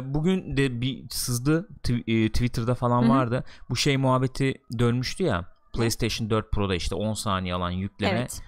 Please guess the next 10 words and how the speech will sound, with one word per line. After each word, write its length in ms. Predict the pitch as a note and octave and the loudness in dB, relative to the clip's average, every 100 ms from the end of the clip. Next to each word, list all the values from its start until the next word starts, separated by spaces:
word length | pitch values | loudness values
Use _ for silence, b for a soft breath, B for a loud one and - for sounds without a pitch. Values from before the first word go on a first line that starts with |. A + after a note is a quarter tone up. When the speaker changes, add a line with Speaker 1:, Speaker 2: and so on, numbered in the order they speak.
| b - | b -8
Speaker 1:
Spider-Man 720 | - - G#2 F2+ E2+ D#2 D2+ | -4 0 0 0 -4 -6 -6
falan 260 | F#2 E2+ | -6 -4
Speaker 2:
Hı 40 | A#3 | -2
hı. 40 | |
Speaker 1:
mesela 320 | D4 - F2+ | -2 -4 -4
on 120 | F#2+ | -2
on 140 | G2 F#2 | 0 0
beş 120 | F2+ | -2
saniye 420 | - F2 E2 D#2 | -2 -2 -2 -4
alıyor. 360 | D2+ E2 A#2 | -6 -8 -10